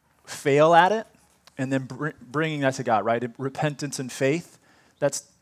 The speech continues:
Scripture talks about how that, that changed us, right? As we behold the glory of the Lord, we, we're, we're changed from one degree of glory to the next. So it's, again, I'm not where I need to be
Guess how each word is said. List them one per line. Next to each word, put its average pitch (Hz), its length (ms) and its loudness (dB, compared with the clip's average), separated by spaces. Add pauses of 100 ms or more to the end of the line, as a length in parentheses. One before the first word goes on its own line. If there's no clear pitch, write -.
(280)
Scripture - 340 -10
talks 131 280 2
about 135 160 0
how 127 100 2
that, 123 180 0
that 127 140 -6
changed 135 400 -4
us, 151 220 -6
right? 135 140 0
As 120 140 -2
we 120 100 -12
behold 127 480 -6
the 127 80 -8
glory 127 300 -4
of 123 80 -6
the 127 80 -6
Lord, 127 360 -4
we, 123 120 -6
we're, 120 300 -10
we're 113 100 -16
changed 127 360 -8
from 127 80 -12
one 123 120 -6
degree 120 220 -8
of 120 60 -8
glory 120 200 -6
to 127 100 -12
the 117 80 -8
next. 131 260 -4 (260)
So 151 220 0
it's, - 240 -4 (920)
again, 135 520 0 (680)
I'm 175 260 4
not 175 220 6
where 165 120 8
I 160 100 10
need 156 140 -2
to 151 120 -6
be 135 400 -2